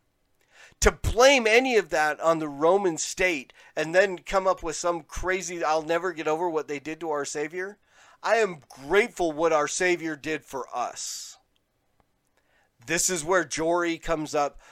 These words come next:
with a, a complete disconnect from what the gospel is. We are sinful people in need of a Savior. Jesus went to the cross, lived a perfect life, went to the cross, died the sinner's death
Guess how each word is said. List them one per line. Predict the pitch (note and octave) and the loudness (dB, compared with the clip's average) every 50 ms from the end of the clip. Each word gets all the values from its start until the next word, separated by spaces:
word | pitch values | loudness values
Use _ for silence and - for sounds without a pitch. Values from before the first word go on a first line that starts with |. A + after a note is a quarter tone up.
| - _ _ | -20 _ _
with | C3 D3 C#3 - | -10 -10 -6 -6
a, | D3 C3 C3 B2+ F2+ | -6 -6 -6 -8 -12
a | C3 B2 | -14 -14
complete | - - C3 A#2+ - - - - - E3 F#3+ G3+ G3+ F#3 - - - - - _ _ _ _ C3+ B2+ A2+ | -12 -14 -14 -14 -16 -18 -18 -14 -8 -8 -6 -6 -8 -10 -16 -20 -20 -20 -20 _ _ _ _ -20 -18 -2
disconnect | - F#3 G#3 G3+ - - - E3+ C#3 C3 A#2+ A#2 A2 - | 2 4 4 4 2 -2 -4 -4 -2 -2 -4 -6 -6 -10
from | - - B2+ A#2+ B2+ C3+ | -14 -14 -12 -12 -6 -2
what | D#3 E3 D#3+ - | -2 -2 0 -2
the | D#3+ D#3 | -6 -6
gospel | C3+ C#3+ C#3 C3 C3+ B2 - - A#2+ A2+ A#2 | -4 -2 -2 -2 -2 -4 -6 -10 -12 -12 -12
is. | A2 F#2+ E2 - - - - - _ _ _ | -12 -12 -12 -14 -16 -18 -20 -20 _ _ _
We | A#2 C3 E3+ G3 G#3+ | -10 -8 0 2 4
are | G#3+ G3+ F#3+ | 4 4 4
sinful | F3 - - G3+ G#3 G3+ G#3 A3 G#3 | 2 2 2 2 2 2 -2 -6 -4
people | - - F3 E3+ - E3+ E3+ E3 | -4 -4 -4 -4 -4 -4 -4 -4
in | - C#3 D3 C#3 C3 | -4 -6 -6 -6 -6
need | C#3 D3 D3+ D#3+ E3+ | -6 -6 -6 -6 -6
of | E3 D#3 | -6 -6
a | E3 | -6
Savior. | - - - D3 C#3 C3 A2+ A2+ A#2 A2+ A2+ A2+ - _ _ _ _ _ _ _ _ _ _ B2 | -4 -2 -2 -2 -2 -4 -6 -10 -14 -14 -14 -16 -20 _ _ _ _ _ _ _ _ _ _ -10
Jesus | - - E3 F3+ F3+ E3+ F#3 F#3+ E3 - - | -6 -4 -4 -4 -4 -2 -2 -4 -4 -6 -4
went | C#3+ D3+ E3 E3+ E3+ | -2 0 0 0 -2
to | F3 F3 | -6 -8
the | E3+ F3+ | -8 -8
cross, | - - E3 D#3 C#3 B2+ B2 B2 A#2+ - - - - - _ | -6 -2 0 0 2 0 0 -4 -6 -10 -12 -16 -20 -20 _
lived | - C3+ D#3 D3 A#2+ | -6 -6 -6 -6 -6
a | C#3+ | -8
perfect | - - F3 F3 E3+ - F#3 E3+ - | -6 -4 -4 -4 -2 -4 -6 -4 0
life, | E3 D#3+ D3+ D3+ - - | 2 2 2 2 0 -4
went | C#3+ D3+ D#3 D3+ | -4 -4 -4 -4
to | E3 | -8
the | E3 E3 | -12 -12
cross, | - - D#3+ C#3+ C#3+ C#3 - - | -6 -2 2 2 2 2 -2 -4
died | - D3+ C#3+ D3+ E3 D3+ | -4 -2 0 0 -2 -2
the | D#3+ D3+ | -4 -6
sinner's | - E3+ E3+ D#3+ D#3+ D3+ C3 - | -4 -2 -4 -4 -4 -6 -8 -6
death | C#3+ C#3+ C3 B2+ A#2 - | -4 -4 -4 -6 -8 -12